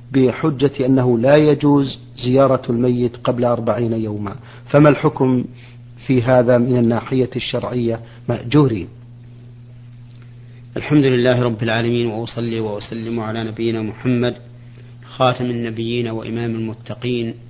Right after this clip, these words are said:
Speaker 2: وعلى آله وأصحابه ومن تبعهم بإحسان إلى يوم الدين. أما بعد،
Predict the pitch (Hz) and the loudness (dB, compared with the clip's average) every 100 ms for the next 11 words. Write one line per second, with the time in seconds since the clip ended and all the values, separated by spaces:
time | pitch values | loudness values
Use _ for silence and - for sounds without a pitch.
0 | - - - - - 113 113 117 113 117 | -20 -20 -20 -20 -8 -4 -4 -4 -4 -4
1 | 113 113 110 110 - 123 110 107 110 113 | -4 -6 -8 -10 -8 -6 -6 -6 -8 -6
2 | 113 107 117 110 110 110 107 101 - 117 | -8 -8 -8 -8 -6 -8 -10 -14 -12 -6
3 | 117 110 107 120 113 107 104 104 110 101 | -4 -4 -6 -6 -6 -4 -6 -8 -10 -12
4 | - - - - - - - - - - | -14 -20 -20 -20 -20 -20 -20 -20 -20 -20
5 | - - - - - - - - - - | -20 -20 -20 -20 -20 -20 -20 -20 -20 -20
6 | - - - 120 - 120 120 - - - | -20 -20 -20 -20 -20 -20 -20 -20 -20 -20
7 | - - - - - 131 131 127 135 | -20 -20 -20 -16 -2 0 2 2 2